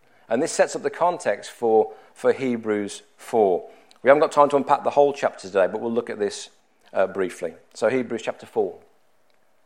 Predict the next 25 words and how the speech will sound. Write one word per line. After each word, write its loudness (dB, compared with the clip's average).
Four 6
verse 4
three. 0
"Now 6
we -2
who -6
have 2
believed -4
enter -2
that 0
rest." -6
The -4
writer's -2
talking -8
about -4
the -16
Sabbath -6
rest. -8
And 0
what 6
the 0
writer's 6
saying 2
is -4
now 2